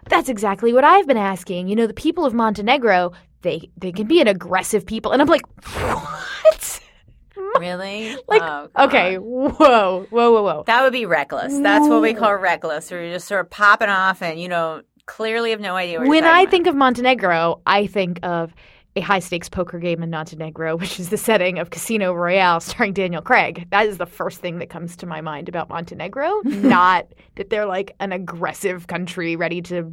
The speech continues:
Speaker 1: like, warmonger all over, you know, go pick a fight with Putin. Like, I don't really think that's gonna happen. The reason I bring up Montenegro is there was some polling here, and this looks like it's from the Gallup World Poll, asking people, do they approve or disapprove of the U S's leadership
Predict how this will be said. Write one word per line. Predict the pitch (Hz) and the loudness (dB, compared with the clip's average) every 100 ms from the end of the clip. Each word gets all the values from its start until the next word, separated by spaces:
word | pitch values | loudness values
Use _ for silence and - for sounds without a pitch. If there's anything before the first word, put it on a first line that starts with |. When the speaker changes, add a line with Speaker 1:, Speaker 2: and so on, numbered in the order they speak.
| 170 180 | -14 -10
Speaker 1:
like, | 165 170 | -10 -8
warmonger | 170 170 175 185 170 185 185 185 - | -10 -6 -4 -2 -4 -4 -2 0 0
all | 170 160 | 0 -2
over, | 170 170 160 165 - - - - - | -6 -6 -6 -6 -10 -20 -20 -20 -8
you | 180 | -6
know, | 143 160 | -4 -2
go | 175 190 190 - _ - | 2 0 0 -12 _ -10
pick | 220 | -8
a | 190 | -8
fight | - 202 - | -2 -2 -2
with | 175 | -6
Putin. | - 220 277 269 | -8 -10 -6 -6
Like, | 175 - | -8 -8
I | 175 | -8
don't | 180 175 | -8 -8
really | 190 202 | -8 -8
think | 202 240 | -8 -8
that's | 240 - | -10 -8
gonna | 254 | -4
happen. | 262 311 302 - - - - - _ | -4 -4 -8 -14 -20 -20 -20 -20 _
The | 240 | 0
reason | 240 320 330 311 | 6 4 6 2
I | 254 | 4
bring | 262 254 | 2 2
up | 202 | -2
Montenegro | 214 190 196 220 285 - - 165 180 180 208 | -4 -4 -4 -4 -6 -6 -2 0 0 0 -2
is | 247 214 | -2 0
there | 220 226 | 4 4
was | 233 | 2
some | 240 226 | -2 -4
polling | - 285 381 285 | 0 2 2 -2
here, | 233 208 180 180 | -4 -6 -6 -4
and | 196 | -4
this | 220 285 | -6 -8
looks | - | -10
like | 302 | -10
it's | 269 | -8
from | - 196 | -8 -6
the | |
Gallup | 170 185 196 262 262 | -6 0 2 2 -2
World | 185 202 208 | -4 -4 -4
Poll, | - 156 156 - | -6 -6 -6 0
asking | 208 247 311 285 | 0 0 -6 -8
people, | 202 175 190 | -10 -10 -8
do | 185 | -4
they | 175 | -4
approve | 170 - 240 269 | -4 -6 -8 -6
or | 285 | -6
disapprove | 202 196 208 185 170 | -6 -8 -8 -8 -8
of | 180 170 | -8 -8
the | 170 | -8
U | 180 196 | -2 -2
S's | 196 185 170 | -2 -4 -8
leadership | 185 220 311 254 170 196 | -6 -2 0 0 -2 -8